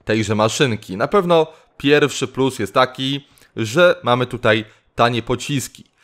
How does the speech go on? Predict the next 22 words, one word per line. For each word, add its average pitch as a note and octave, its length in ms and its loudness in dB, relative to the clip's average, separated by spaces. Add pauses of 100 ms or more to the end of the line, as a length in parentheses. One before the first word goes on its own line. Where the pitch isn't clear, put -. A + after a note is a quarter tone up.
(240)
Strzelamy G#3 640 0
za C3+ 420 4
niewiele, C3+ 440 2
co G#2+ 120 -12
prawda, F2+ 380 0
bo G#2 120 -2
dwieście G#2 520 -2 (260)
czterdzieści A2+ 560 -4
średnio, G2+ 440 -2
ale C3 120 0
pociski A#2 540 -6
kosztują B2 500 0 (340)
dwieście A#2+ 540 -2
pięćdziesiąt C3 480 -6
pięć G#2 220 -6
kredytów. C#3+ 480 0
To - 60 -4
jest A2 120 -2
naprawdę A2 540 2 (360)
bardzo G2+ 460 0
mało A#2 480 4
i F#2 340 -8